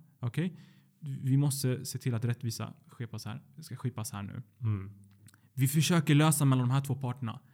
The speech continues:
Speaker 1: Att du säger att jag ska komma och slå en tredje part, är det rättvisa? Det är ju ännu mer förtryck.
Speaker 2: Mm.
Speaker 1: Vi säger att i Palestinafrågan, det är det här som har ägt rum.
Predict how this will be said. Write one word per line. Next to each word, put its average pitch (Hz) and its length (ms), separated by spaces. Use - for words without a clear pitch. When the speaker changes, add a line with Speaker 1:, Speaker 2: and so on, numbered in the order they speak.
Speaker 1:
Att 123 240
du 220 140
säger 214 220
att 185 60
jag 175 100
ska 170 100
komma 190 240
och 151 60
slå 196 260
en 160 100
tredje 170 340
part, - 360
är 156 80
det 147 120
rättvisa? 202 600
Det 131 120
är 156 40
ju 170 80
ännu 240 240
mer 254 120
förtryck. 135 560
Speaker 2:
Mm. 104 360
Speaker 1:
Vi 208 260
säger 196 320
att 156 140
i 156 60
Palestinafrågan, 147 1000
det 123 60
är - 20
det 113 100
här 147 220
som 143 160
har 110 120
ägt 123 160
rum. 131 340